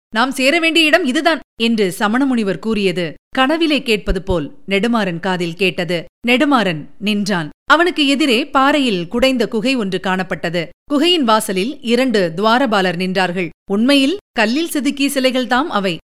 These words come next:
எனினும் மயக்கத்தில் ஆழ்ந்திருந்த இளவரசன் அவர்கள் உண்மையான காவலர்கள் என்றே நினைத்தான். குகைக்குள்ளே இருந்து மங்கலான வெளிச்சம் வந்து கொண்டிருந்தது.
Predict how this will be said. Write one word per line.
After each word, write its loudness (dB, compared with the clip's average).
எனினும் 0
மயக்கத்தில் -2
ஆழ்ந்திருந்த 2
இளவரசன் -2
அவர்கள் 4
உண்மையான 0
காவலர்கள் 0
என்றே -2
நினைத்தான். -2
குகைக்குள்ளே 4
இருந்து 0
மங்கலான 0
வெளிச்சம் -2
வந்து -4
கொண்டிருந்தது. -4